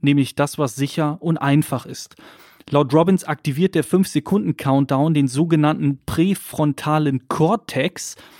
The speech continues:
also die Gehirnre-, äh, die Gehirnregion, die für das bewusste Entscheiden zuständig ist. Damit schafft man dann die Voraussetzung für die bewusste Entscheidung,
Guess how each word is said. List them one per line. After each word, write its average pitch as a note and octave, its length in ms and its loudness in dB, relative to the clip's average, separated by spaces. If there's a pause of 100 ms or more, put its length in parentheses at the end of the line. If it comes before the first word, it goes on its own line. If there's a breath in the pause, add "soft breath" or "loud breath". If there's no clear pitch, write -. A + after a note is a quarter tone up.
(140 loud breath)
also C#3 200 0
die D#3 200 -4
Gehirnre-, D3+ 760 2
äh, C#3+ 160 -4
die D3 340 -2
Gehirnregion, C#3 1160 2 (440 loud breath)
die D3+ 80 2
für E3 120 0
das D3+ 180 2
bewusste C#3+ 560 0
Entscheiden D3 600 0
zuständig B2 680 -6
ist. - 280 -8 (500 loud breath)
Damit E3+ 320 4
schafft E3+ 300 0
man E3 120 4
dann D3+ 180 2
die D3 60 0
Voraussetzung D3+ 880 0
für - 160 -4
die C3+ 140 -2
bewusste C3 640 0
Entscheidung, D3+ 920 0